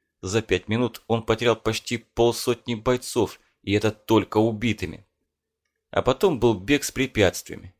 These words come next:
Все драпали, никто не оборачивался, раненых несли, но сколько их осталось в здании, никто толком не знал. Вернее, знал один Игорь.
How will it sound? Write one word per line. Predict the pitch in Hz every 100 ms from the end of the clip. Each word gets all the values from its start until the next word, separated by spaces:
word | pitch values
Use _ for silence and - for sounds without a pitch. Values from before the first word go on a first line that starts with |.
| -
Все | - -
драпали, | 110 123 123 95 - -
никто | 110 175 - - 143
не | 117
оборачивался, | 107 113 135 127 - 101 - 90 - - -
раненых | 147 170 131 117 -
несли, | 120 - 170 139 _ _ _
но | - 143
сколько | 175 - 180 -
их | 123
осталось | 127 - 143 123 117
в | 113
здании, | 110 175 156 113 92 _ -
никто | 110 147 151 - 165
толком | - 139 127 - 123
не | 127
знал. | 131 110 90 - _ _ _ _ _
Вернее, | 87 92 131 175 180 107
знал | 95 - 101
один | 98 107 110
Игорь. | 95 - -